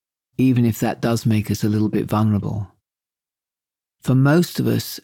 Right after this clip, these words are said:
an equal or even greater courageous step than doing something courageous is to be courageous enough to show some vulnerability. And showing who we really are,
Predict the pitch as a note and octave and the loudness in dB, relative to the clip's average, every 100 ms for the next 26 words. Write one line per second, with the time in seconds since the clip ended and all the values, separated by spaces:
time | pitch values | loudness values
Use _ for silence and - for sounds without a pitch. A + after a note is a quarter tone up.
0 | - B2 B2+ D#3 - C3 B2+ A2+ D3 C#3 | -2 0 2 0 0 0 2 2 2 4
1 | C3 B2 C3 C3+ C#3+ - A2 - A#2 A#2 | 2 2 2 2 2 0 -4 -2 0 2
2 | A2+ - G#2 - B2 G#2 - A2+ A2 G#2+ | 0 -2 -4 -4 -4 -4 -4 -2 0 0
3 | A2+ B2+ C3+ A#2+ A2+ - G2+ G2 G2 G2 | 0 2 2 2 0 0 -2 0 0 0
4 | - G#2+ G2+ G#2 - A2+ - - _ _ | 0 0 0 -4 -6 -10 -10 -18 _ _
5 | - A#2 - A2 G#2 - C3+ B2 A2+ A2+ | -6 -6 -4 -4 -4 0 2 4 2 0
6 | G#2 _ - A#2+ A2+ A#2 A2+ G#2+ - G2+ | -4 _ -6 0 2 0 0 -4 -2 0
7 | G2+ G2 - G#2 - G#2+ G#2+ - G2+ G#2 | 0 -4 -4 -6 -2 -2 -2 -2 -2 0
8 | G#2+ G2+ G#2 G2+ - - G2 - _ _ | 0 0 0 -2 -4 -10 -10 -14 _ _
9 | _ _ _ _ B2 A2 - C#3 D3 C#3 | _ _ _ _ -4 -4 0 2 4 2
10 | C3+ B2 A#2+ A#2 A#2+ A2+ A2+ G#2+ G#2+ G#2+ | 2 2 2 2 2 2 2 2 2 2
11 | B2 | 0